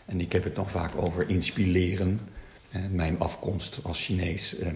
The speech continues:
eh, ik wil graag inspireren, maar dan zeg ik inspireren met de L. En, ehm,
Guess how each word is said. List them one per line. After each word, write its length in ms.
eh, 240
ik 80
wil 160
graag 360
inspireren, 880
maar 160
dan 200
zeg 220
ik 120
inspireren 1160
met 220
de 120
L. 220
En, 280
ehm, 240